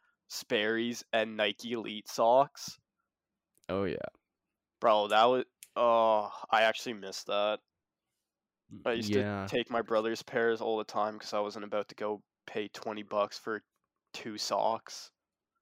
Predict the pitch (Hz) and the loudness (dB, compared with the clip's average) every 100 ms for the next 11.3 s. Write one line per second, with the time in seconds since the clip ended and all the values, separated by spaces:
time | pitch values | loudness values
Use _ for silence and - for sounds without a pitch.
0 | _ _ 131 120 107 104 123 - 196 175 | _ _ -8 -6 -4 -6 -8 -10 -10 -10
1 | 101 - - - 87 - - - - - | -14 -14 -16 -10 -10 -10 -12 -10 -4 -2
2 | 120 - 98 - 69 92 123 147 - _ | -2 -4 -6 -6 -4 -2 -4 -6 -14 _
3 | _ _ _ _ _ _ _ - 107 185 | _ _ _ _ _ _ _ -6 -2 0
4 | 165 107 110 101 101 147 - 202 - 120 | 0 2 2 2 2 0 -2 -4 -2 0
5 | 117 - 107 107 123 - 131 139 - 151 | 0 2 2 0 -2 -4 -4 -4 -4 -4
6 | - - - 110 131 - - 117 - - | -4 -6 -6 -4 -4 -6 -8 -8 -8 -8
7 | 175 - - - - 139 139 139 202 - | -8 -10 -16 -10 -8 -8 -6 -4 -4 -2
8 | 139 170 - 113 101 98 - - _ _ | -4 -4 -10 -8 -10 -12 -20 -20 _ _
9 | - 117 - 131 165 113 120 123 120 - | -6 -6 -2 -4 0 0 2 0 0 -4
10 | 90 117 143 - _ _ _ - 107 113 | -4 -4 -10 -12 _ _ _ -8 -2 2
11 | 127 110 | 2 2